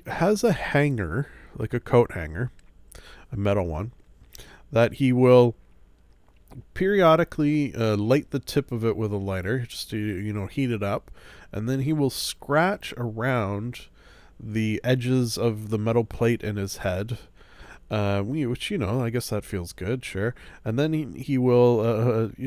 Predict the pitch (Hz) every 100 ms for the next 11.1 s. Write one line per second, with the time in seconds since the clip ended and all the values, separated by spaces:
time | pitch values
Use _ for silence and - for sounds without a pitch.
0 | 123 113 120 156 151 - 143 139 - -
1 | 113 113 - 117 113 - - - - 113
2 | - 120 104 - - 147 135 123 120 -
3 | 113 113 110 98 98 110 - - 117 -
4 | 110 107 98 98 98 101 104 98 98 98
5 | 98 110 104 - 87 - - - - 262
6 | 254 - - - - 165 175 - 170 135
7 | 147 131 110 113 90 71 - - - -
8 | - 110 - 107 95 92 87 90 - -
9 | - - - - - - - - - -
10 | - - - - - - - - - -
11 | -